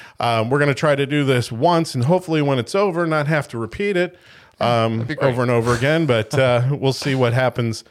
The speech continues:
Speaker 1: in the next hour or so. So, um, you know, I see some, uh, movement in the chat already. That's always great.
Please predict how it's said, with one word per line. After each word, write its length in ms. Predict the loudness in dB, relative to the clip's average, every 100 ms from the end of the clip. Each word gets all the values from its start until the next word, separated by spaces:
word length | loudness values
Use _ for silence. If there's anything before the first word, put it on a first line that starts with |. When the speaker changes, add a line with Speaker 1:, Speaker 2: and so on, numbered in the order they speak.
| _ -20 -6
Speaker 1:
in 100 | -2
the 80 | 0
next 280 | -2 -4 -6
hour 280 | -2 -2 -2
or 80 | -6
so. 360 | 0 0 0
So, 340 | 0 0 0 -4 -20 -18 -4
um, 380 | 0 2 0 0
you 80 | -2
know, 140 | -2 -4
I 60 | -8
see 180 | -4 -2
some, 280 | 0 0
uh, 180 | 2 2
movement 380 | 2 0 0 -2
in 80 | -2
the 60 |
chat 340 | -2 0 2 2
already. 360 | 2 2 2
That's 220 | -2 -2 -2
always 300 | 0 -2 -6
great. 480 | -6 -2 -2 -4